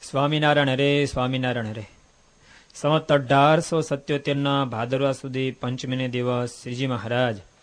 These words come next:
ગામ શ્રી સારંગપુર મધ્યે જેવા ખાચરના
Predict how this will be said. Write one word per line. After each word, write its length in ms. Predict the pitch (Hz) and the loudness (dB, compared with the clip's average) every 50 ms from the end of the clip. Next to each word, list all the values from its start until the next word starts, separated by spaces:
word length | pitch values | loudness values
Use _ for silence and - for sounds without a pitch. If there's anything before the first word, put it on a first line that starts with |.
| _ _ - - - - - - - - _ _ - | _ _ -20 -20 -20 -20 -20 -20 -20 -20 _ _ -2
ગામ 300 | 135 131 135 151 165 175 | 2 4 6 6 4 2
શ્રી 240 | 160 - 180 175 165 | 0 0 0 0 2
સારંગપુર 540 | 160 - 143 135 143 151 156 151 165 165 156 | 2 2 2 2 4 2 2 0 0 0 0
મધ્યે 500 | 156 156 147 135 131 147 151 156 156 147 | 0 0 -2 0 0 2 4 4 4 4
જેવા 300 | 123 127 127 139 143 135 | 2 2 4 4 4 2
ખાચરના 720 | - - 139 135 - 143 135 139 139 143 143 143 143 147 | 2 -2 -2 -2 0 -2 0 0 2 2 2 2 2 0